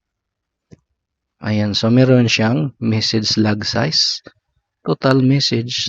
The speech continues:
to store in each app, blacklist apps. Pwede mong i-upgrade sa Pro version. Then, i-back lang natin.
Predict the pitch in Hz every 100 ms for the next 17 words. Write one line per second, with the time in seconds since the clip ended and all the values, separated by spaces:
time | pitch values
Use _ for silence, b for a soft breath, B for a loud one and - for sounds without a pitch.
0 | - 113 - 117 117 107 92 113 - -
1 | - - - _ - 107 120 - 110 120
2 | - _ 117 127 - - - - - 151
3 | 143 120 120 117 - - 117 113 113 107
4 | 110 156 _ _ 117 107 131 - - 110
5 | 101 90 - - 90 98 _ - 104 101
6 | 101 95 101 98 95 - 117